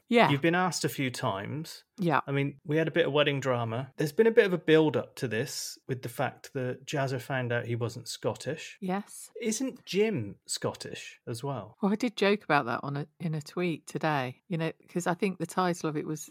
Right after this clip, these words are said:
Speaker 1: Jim Remembers Something. And I was like, "Jim's remembered he's actually Scottish,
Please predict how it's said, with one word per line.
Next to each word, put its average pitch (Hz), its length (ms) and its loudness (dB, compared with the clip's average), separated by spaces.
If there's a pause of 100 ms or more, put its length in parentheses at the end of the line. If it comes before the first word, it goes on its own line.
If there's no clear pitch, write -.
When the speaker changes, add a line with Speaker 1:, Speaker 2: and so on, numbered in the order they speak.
Speaker 1:
Jim 160 360 0
Remembers 160 600 0
Something. 131 600 -10 (140)
And 160 80 -8
I 147 80 -2
was 156 160 -4
like, 165 180 -2 (120)
"Jim's 165 300 0
remembered 156 460 0
he's 156 300 -2
actually - 320 -4
Scottish, - 680 -12